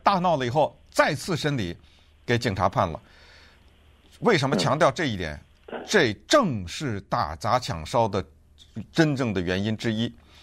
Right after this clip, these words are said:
Speaker 1: 就是他们失去了对这个整个的司法体制的信心。他知道，如果我今天不这么闹的话，你那警察，呃，多数就无罪。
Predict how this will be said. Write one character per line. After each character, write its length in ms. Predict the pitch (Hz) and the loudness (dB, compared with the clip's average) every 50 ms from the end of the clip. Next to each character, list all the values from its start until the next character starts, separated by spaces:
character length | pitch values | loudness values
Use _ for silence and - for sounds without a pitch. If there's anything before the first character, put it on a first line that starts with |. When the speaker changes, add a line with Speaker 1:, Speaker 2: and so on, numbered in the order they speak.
| - - - - - - - - | -20 -20 -20 -20 -20 -20 -16 -2
Speaker 1:
就 180 | - 262 247 | 0 2 2
是 80 | 220 220 | 4 2
他 180 | - - 269 269 | 2 2 2 2
们 120 | 254 208 | 2 0
失 300 | - - - 302 311 302 | 0 -2 -2 -2 -2 -2
去 260 | 277 - 294 294 254 | -2 0 0 0 2
了 140 | 214 190 - | 4 2 2
对 260 | - - 285 233 202 | 2 2 2 2 2
这 240 | - - 285 262 202 | 2 0 0 0 0
个 100 | 160 175 | 0 -2
整 380 | - - 185 - 147 120 104 101 | 0 2 2 2 2 0 -4 -2
个 200 | - 277 262 190 | 2 2 2 4
的 100 | 170 160 | 2 0
司 280 | - - - 302 294 | -2 -2 2 2 2
法 220 | - - 220 208 208 | 4 4 2 2 2
体 320 | - - - 127 101 95 | 0 -4 -4 -4 -4 -4
制 340 | 95 - 277 262 196 147 110 | -6 -4 -2 0 0 0 -2
的 300 | - - 87 82 82 82 | -4 -8 -8 -8 -8 -10
信 280 | - - - 151 104 | -8 -6 -4 -4 -4
心。 220 | 78 - 139 151 - - - - - - - - - - - - - - - | -4 -4 -4 -4 -4 -8 -16 -20 -20 -20 -20 -20 -20 -20 -20 -20 -20 -12 2
他 140 | - 262 254 | 4 4 4
知 140 | - 277 285 | 4 0 0
道， 220 | 269 214 139 - - | 0 0 0 -2 -4
如 160 | - 196 254 | -4 -4 -4
果 120 | 233 226 185 | 0 0 0
我 120 | 151 131 | 0 0
今 160 | - 214 214 | 0 -2 0
天 120 | 214 - 214 | 0 0 0
不 280 | - - 127 160 254 | 0 -2 0 2 4
这 120 | - 339 277 | 4 4 4
么 120 | 190 151 | 4 2
闹 180 | 147 139 117 90 | 2 2 0 0
的 80 | 98 | 0
话， 200 | 98 120 98 - - - - - - _ _ | 2 2 0 0 -2 -10 -20 -20 -20 _ _
你 120 | 127 156 | 2 4
那 120 | 226 285 | 4 4
警 180 | - - 127 107 | 2 2 -2 -4
察， 200 | 127 143 180 208 - _ _ _ _ | 0 2 0 0 0 _ _ _ _
呃， 360 | - - - - - 82 135 - _ _ _ _ | -18 -18 -16 -14 -12 -12 -14 -14 _ _ _ _
多 220 | - 277 311 311 285 | 4 4 6 6 6
数 160 | - 262 180 | 4 0 0
就 100 | 156 151 | -2 -2
无 160 | 120 135 202 | -2 -2 -2
罪。 200 | - - - - | 0 0 -2 -2